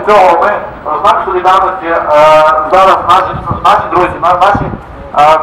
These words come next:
колеги з країн Європейського Союзу вийшли під посольство України. Це близько тринадцяти країн, вийшли і передали сумний смайлик,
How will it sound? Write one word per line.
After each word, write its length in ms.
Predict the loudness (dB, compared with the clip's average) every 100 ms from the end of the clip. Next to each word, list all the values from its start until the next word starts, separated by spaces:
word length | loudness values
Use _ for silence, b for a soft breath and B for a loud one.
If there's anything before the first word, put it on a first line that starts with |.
| 0
колеги 420 | 2 2 2 0 -2
з 140 | -2
країн 320 | 0 0 -2 0
Європейського 480 | 2 2 0 0 -6
Союзу 260 | -8 -6 -4
вийшли 240 | -2 -4 -8
під 120 | -6
посольство 440 | -4 0 0 2 2
України. 480 | 2 -2 -8 -10 -10 -12 -14 -18 -18 -6
Це 80 | -2
близько 360 | 2 2 0 -2
тринадцяти 520 | -2 0 0 0 -4 -2
країн, 260 | -4 -4 -4
вийшли 280 | -2 -2 -4 -8
і 100 | -8
передали 540 | -2 0 2 2 4 2 -2 -4
сумний 360 | -4 -2 -2 -2 0
смайлик, 420 | 2 2 2 -2